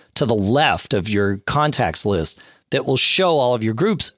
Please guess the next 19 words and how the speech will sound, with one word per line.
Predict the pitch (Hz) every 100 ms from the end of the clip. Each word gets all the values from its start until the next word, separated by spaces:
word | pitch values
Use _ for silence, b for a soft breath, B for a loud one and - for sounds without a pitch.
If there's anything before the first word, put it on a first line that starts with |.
| -
and | 165 190 190 123 123 -
all | 127 131
of | 107
your | 95
sources | 87 - - 185 160 - 71 71 -
for | - - 85
your | 76
contacts. | - 104 80 78 - -
So, | - 73 57 _ _ _ _ _ -
uh, | 113 71 - -
bear | 117 104 101
that | 85 82
in | 76 73
mind | 69 -
too. | - 73 - B B -
So | 147
you | 147
could | 156 - 240
maintain, | 165 156 135 151 143 120